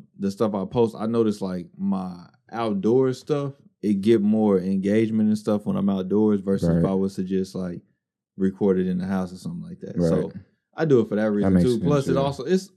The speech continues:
Speaker 1: it's also cool from, on my, like, on my own sense to be in different places recording videos and stuff. But you do get weird stares, you know what I'm saying? You
Speaker 2: Yeah.
Speaker 1: get people that, but,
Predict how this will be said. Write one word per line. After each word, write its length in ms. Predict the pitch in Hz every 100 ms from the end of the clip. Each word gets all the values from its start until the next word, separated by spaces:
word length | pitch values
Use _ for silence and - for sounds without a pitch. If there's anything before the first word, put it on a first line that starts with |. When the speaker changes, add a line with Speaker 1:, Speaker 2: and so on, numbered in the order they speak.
| -
Speaker 1:
it's 140 | 208
also 260 | 208 165 117
cool 360 | - 151 143
from, 240 | 135 120 110 -
on 140 | 113 110
my, 260 | 98 95
like, 80 | 92 92
on 80 |
my 60 | 92 107
own 160 | 113
sense 380 | 104 98 85 - _ _ _
to 80 | -
be 160 | 95 101
in 80 | 92
different 260 | 104 92
places 360 | 90 107 104 95
recording 440 | 95 92 107 98 98
videos 340 | 107 101 101
and 100 | 101
stuff. 300 | - 107 98 - _ _ _
But 100 | -
you 60 |
do 160 | 143 156
get 160 | 151 143
weird 260 | 151 143
stares, 440 | 131 131 127 98 92
you 60 |
know 120 | 92 92
what 40 |
I'm 60 | 92
saying? 180 | - 85
You 120 | -
Speaker 2:
Yeah. 100 | 104
Speaker 1:
get 100 | 101
people 160 | 110 104
that, 120 | 95 - _ _ -
but, 400 | 147 156 -